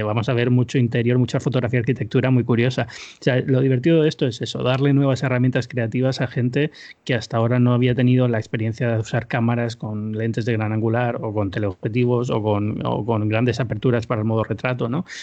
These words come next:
Ah, eh, pues es, estas cosas son las que realmente hacen avanzar la fotografía móvil por eso, porque, ah, aunque solo sea por fuerza bruta, ¿no? Pues estás dando a millones de personas,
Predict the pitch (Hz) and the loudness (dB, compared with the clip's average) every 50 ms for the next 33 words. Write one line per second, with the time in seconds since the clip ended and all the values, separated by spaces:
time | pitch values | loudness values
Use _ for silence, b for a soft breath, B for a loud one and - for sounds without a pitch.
0 | B B - - 110 101 101 104 107 107 - - - 113 117 113 - - - - | B B -8 -6 -4 -4 -4 -4 -6 -6 -8 -8 -8 -6 -6 -6 -6 -8 -12 -16
1 | - - 147 131 - - - 135 - - - - 127 - - 147 - - - 135 | -8 -6 -6 -6 -6 -6 -8 -8 -8 -8 -8 -8 -6 -4 -4 -4 -2 -2 -2 0
2 | 120 135 131 117 123 120 120 117 120 - 127 113 113 113 120 120 120 127 117 - | 0 2 0 0 0 0 -2 -2 -2 0 0 0 2 2 2 2 2 2 2 2
3 | 123 - 139 123 113 113 110 - 131 113 113 - 127 117 110 117 113 - 117 107 | 0 0 0 0 0 0 0 0 -2 -2 0 0 0 0 0 0 -2 -2 -2 0
4 | 110 110 110 110 127 139 135 - - 113 104 104 - - - - - _ - 117 | 0 2 2 2 2 0 0 0 0 -2 -2 -4 -8 -10 -10 -10 -8 _ -4 -4
5 | 101 110 104 104 104 104 107 107 B B B B B B B - 123 123 117 113 | -4 -4 -4 -4 -4 -4 -6 -8 B B B B B B B -4 -2 0 0 0
6 | 113 117 113 - - 135 120 131 127 - 143 131 - - 151 127 - - 131 127 | 0 -2 -2 -2 0 0 0 2 2 2 2 2 2 0 0 0 0 2 2 2
7 | 120 113 - 147 113 - 131 120 123 127 120 - 107 113 147 147 131 110 - 127 | 2 2 0 0 0 0 0 2 2 2 2 0 0 -2 0 0 -2 -2 0 -2
8 | 120 120 127 123 139 139 139 131 123 120 117 110 123 127 131 135 127 131 110 127 | -2 0 0 0 2 2 4 4 4 2 2 2 2 2 2 2 2 2 0 -2
9 | 120 - 143 127 135 143 135 | -2 -2 0 0 0 0 -2